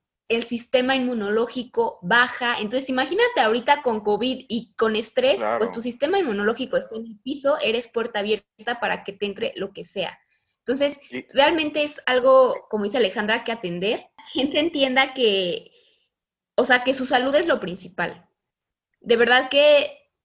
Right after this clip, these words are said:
Speaker 1: creo que han sido muy pocos en mis tres años, no, pues ya llevo más,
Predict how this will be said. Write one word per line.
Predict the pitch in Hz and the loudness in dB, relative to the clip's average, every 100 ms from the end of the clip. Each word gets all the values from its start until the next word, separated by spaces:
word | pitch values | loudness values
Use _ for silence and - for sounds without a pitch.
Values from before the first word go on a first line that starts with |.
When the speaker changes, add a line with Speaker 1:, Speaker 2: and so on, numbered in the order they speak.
| _ _ _ _ | _ _ _ _
Speaker 1:
creo | - 269 262 | 2 2 4
que | 311 | 4
han | 311 | 4
sido | 320 294 247 | 2 2 2
muy | 226 254 277 | 2 2 0
pocos | 269 262 262 262 - | 2 0 2 -2 -2
en | - 208 | -4 -4
mis | 202 | -4
tres | 202 247 277 | -2 -4 -2
años, | 254 262 269 - | -4 -6 -8 -10
no, | 240 269 | -8 -4
pues | 202 208 | -4 -2
ya | 233 | 0
llevo | 262 220 | -2 -2
más, | 180 202 - | -4 -6 -8